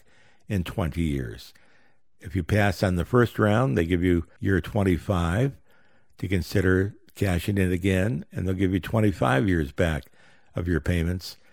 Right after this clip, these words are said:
And by then, you're probably old enough to where you're either two of six or not alive anyway. But if you're close to that, you know, you don't see many people that are ninety years old, ladies and gentlemen, or eighty-five or ninety these days, running around the grocery store,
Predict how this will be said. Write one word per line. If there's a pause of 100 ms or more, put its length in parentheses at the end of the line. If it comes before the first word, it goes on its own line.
(340)
And
by
then,
you're
probably
old
enough
to
where
you're
either
two
of
six (540)
or
not
alive
anyway.
But
if
you're
close
to
that, (560)
you
know,
you
don't
see
many
people
that
are
ninety
years
old,
ladies
and
gentlemen,
or
eighty-five
or
ninety
these
days, (280)
running
around
the
grocery
store,